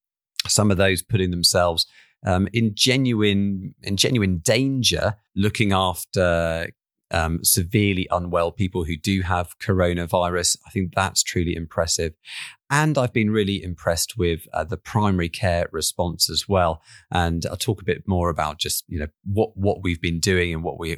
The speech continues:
what we will have to do over the next few weeks. So I had just over seventy calls as duty doctor yesterday. And I was, um, perha-, perhaps I shouldn't have been surprised, but I was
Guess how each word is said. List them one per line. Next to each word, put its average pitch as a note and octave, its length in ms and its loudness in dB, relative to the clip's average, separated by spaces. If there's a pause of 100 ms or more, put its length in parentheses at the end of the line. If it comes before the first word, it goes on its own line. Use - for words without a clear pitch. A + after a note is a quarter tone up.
what F2+ 160 -2
we F2+ 80 -2
will F#2 280 2
have E2+ 180 -10
to - 80 -16
do E2 200 -4
over D#2 200 -6
the E2 80 -8
next D#2+ 300 -6
few D#2+ 220 -6
weeks. - 440 -4 (1000)
So - 280 4
I C3+ 100 4
had A#2 180 0
just - 220 0
over F#2 220 4
seventy G2+ 640 2
calls F#2 480 0
as F#2+ 300 0
duty E2+ 600 -2
doctor F2 520 0 (120)
yesterday. E2+ 640 -2 (1000)
And G2 480 4 (400)
I A#2 200 2
was, G#2+ 540 2 (420)
um, F2 340 0
perha-, A2+ 260 2 (140)
perhaps - 500 0 (160)
I G2+ 100 2
shouldn't A2 280 4
have D#2 100 -4
been E2 140 -4
surprised, F2 400 0
but F2+ 100 0
I F#2 40 2
was F#2+ 360 0